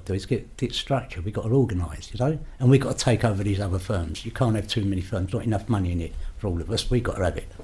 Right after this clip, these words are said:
you know." And I was a bit ruthless that way.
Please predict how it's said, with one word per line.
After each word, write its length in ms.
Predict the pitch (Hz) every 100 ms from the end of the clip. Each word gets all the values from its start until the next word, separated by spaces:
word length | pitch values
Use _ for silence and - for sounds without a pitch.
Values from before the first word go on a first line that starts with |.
| -
you 60 | 101
know." 160 | 147 160 - - - - -
And 140 | 123
I 60 | 131
was 120 | 120
a 40 |
bit 260 | 127 175 165
ruthless 760 | 135 135 - 80 - - - - - - - -
that 180 | - -
way. 300 | 65 110